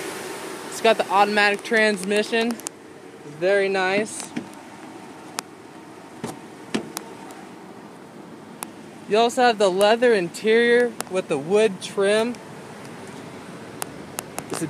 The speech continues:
beautiful car. It does have X M radio. This vehicle is also equipped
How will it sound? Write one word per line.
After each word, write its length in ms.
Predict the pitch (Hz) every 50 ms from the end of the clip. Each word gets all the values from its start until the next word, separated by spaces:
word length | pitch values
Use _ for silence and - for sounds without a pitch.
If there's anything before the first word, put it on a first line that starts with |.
| - - 165
beautiful 420 | 196 214 220 214 196 - - 147
car. 460 | 139 - - 185 180 185 196 202 214 220
It 2000 | - - - - - - - - - - - - - - - - - - - - - - - - - - - - - - - - - - - - - - - -
does 200 | - 247 262 -
have 280 | 262 247 233 220 208 -
X 240 | 220 233 233 - -
M 240 | 240 240 233 226 214
radio. 460 | 214 214 220 220 240 240 240 247 254 - - - - - -
This 180 | 208 196 -
vehicle 480 | - - 233 240 247 - - 240 214 196
is 80 | 180 180
also 360 | 196 190 202 - - 233 233
equipped 600 | 214 190 - - - 208 214 240 240 - -